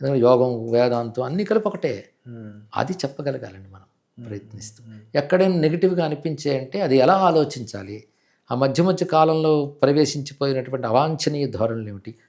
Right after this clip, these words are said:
Speaker 1: అవి తొలగించే ప్రయత్నం చేయాలి.
Speaker 2: అవును. ప్రక్షిప్తాలు లాంటివి.
Speaker 1: అది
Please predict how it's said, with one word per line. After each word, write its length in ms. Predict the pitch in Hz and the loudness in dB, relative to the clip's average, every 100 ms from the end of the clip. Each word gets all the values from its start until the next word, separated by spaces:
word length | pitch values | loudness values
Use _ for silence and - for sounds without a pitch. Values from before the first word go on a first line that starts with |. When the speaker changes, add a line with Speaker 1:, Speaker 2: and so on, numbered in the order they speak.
| - | -6
Speaker 1:
అవి 100 | 127 | -2
తొలగించే 380 | 127 120 123 120 | 0 0 -4 -10
ప్రయత్నం 400 | 104 98 - 90 | -14 -16 -18 -20
చేయాలి. 360 | 92 87 - _ _ 113 | -20 -20 -20 _ _ -20
Speaker 2:
అవును. 140 | 101 _ _ _ _ - | -20 _ _ _ _ -18
ప్రక్షిప్తాలు 580 | 120 - 127 _ 120 | -16 -16 -16 _ -14
లాంటివి. 340 | 113 107 104 98 | -14 -16 -16 -6
Speaker 1:
అది 140 | 117 | -4